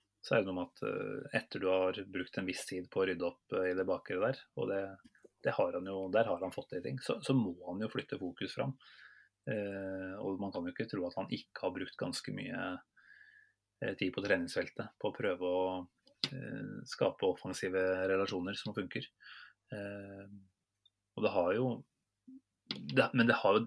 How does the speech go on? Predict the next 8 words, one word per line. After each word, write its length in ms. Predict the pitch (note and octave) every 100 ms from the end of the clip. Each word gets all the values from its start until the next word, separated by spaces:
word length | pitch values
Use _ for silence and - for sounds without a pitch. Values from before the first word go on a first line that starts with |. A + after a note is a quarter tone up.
| - _ -
også 220 | - D#3
der 220 | A2 F#2+ -
funket 380 | G#2+ - G2 F#2+
litt 120 | -
bedre 300 | F2 F2+ F#2
nå, 100 | F2+ F2+ - _ _ _
etter 440 | - - _ G2+ F#2+
denne, 320 | F#2+ F2+